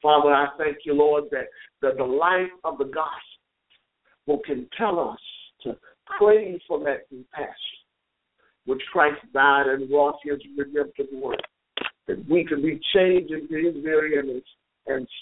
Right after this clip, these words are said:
see you as who you really are. And for that, I love you, Lord. I love you and I praise you because of who you are and what you're doing, even the more in Jesus' name. Amen. I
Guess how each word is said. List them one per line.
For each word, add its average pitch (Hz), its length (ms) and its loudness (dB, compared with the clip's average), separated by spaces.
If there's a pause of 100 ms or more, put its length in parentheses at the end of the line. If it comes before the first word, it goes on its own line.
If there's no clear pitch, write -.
(120)
see 214 220 2
you 190 300 2
as 143 240 4 (140)
who 175 220 0
you 156 360 -8
really 147 320 4
are. 101 280 -2 (600)
And - 160 0
for 139 140 2
that, 160 220 6
I 147 160 0
love 151 240 -6
you, 139 160 -4
Lord. 127 320 -10 (600)
I 139 80 0
love 160 260 2
you 151 120 -2
and 135 100 -2
I 131 100 -6 (160)
praise 165 320 0
you 135 100 -6
because 139 340 -4
of 131 80 -2 (100)
who 180 100 -10
you 175 260 -10
are 123 140 -12 (680)
and 131 160 0
what 147 140 4 (120)
you're 147 160 -6
doing, 131 380 -4 (100)
even 233 440 0
the 240 80 0
more 156 340 -2 (920)
in 131 320 -2
Jesus' 285 400 -8 (180)
name. - 100 -16 (760)
Amen. 131 460 2
I 147 80 6